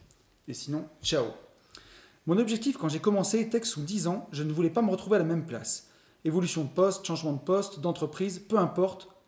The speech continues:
tant que je continue d'apprendre et d'évoluer. Aujourd'hui, je vois l'immobilier comme une autre porte de sortie. Je n'ai pas besoin d'argent en plus chaque mois. J'épargne déjà au minimum trente pour cent de mon salaire chaque mois, six cents euros. Mais si mon patrimoine est bien monté, dans huit ans, je pourrais prendre la tangente si je veux.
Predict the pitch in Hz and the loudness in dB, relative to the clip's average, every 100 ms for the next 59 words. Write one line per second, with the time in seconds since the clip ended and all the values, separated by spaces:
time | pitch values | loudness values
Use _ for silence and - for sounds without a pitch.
0 | - 233 180 180 202 202 180 175 170 - | 0 2 4 0 0 0 2 2 2 2
1 | 208 156 160 156 139 117 - - - _ | 0 0 0 2 0 -2 -6 -20 -20 _
2 | _ - 185 196 214 269 - 143 147 151 | _ 2 2 4 2 2 0 -4 0 4
3 | 202 170 156 156 208 208 156 165 208 - | 4 4 0 0 -2 0 0 2 0 -2
4 | - 208 160 160 156 - 139 127 - _ | -2 -2 -2 -4 -6 -8 -10 -12 -16 _
5 | _ _ - 151 226 214 214 185 170 165 | _ _ -6 0 0 2 0 0 0 -2
6 | 180 165 - 143 151 156 - - _ - | -2 -2 -2 -2 -2 -2 -4 -16 _ -6
7 | 165 208 175 160 156 180 165 151 170 175 | -2 0 0 0 2 0 2 2 2 2
8 | 156 135 131 - - 262 220 208 - 202 | 0 -2 -6 -12 -6 -2 -2 -4 -8 -4
9 | 175 165 147 180 170 170 - - 185 156 | -2 -2 -2 -2 0 -2 -4 -6 -6 -6
10 | 151 - - _ _ _ - 139 139 123 | -8 -8 -20 _ _ _ -6 -2 -2 -2
11 | 113 151 - - - _ 147 139 208 196 | -2 -4 -6 -18 -20 _ -4 0 2 2
12 | 208 208 196 170 143 196 165 143 160 180 | 0 0 0 0 0 0 0 0 -2 -4
13 | 139 139 170 175 180 190 - 143 139 - | -4 -2 -2 -2 -4 -4 -8 -8 -8 -4
14 | 196 170 151 147 170 - 160 123 110 | -2 -2 -2 -2 -2 -4 -6 -8 -10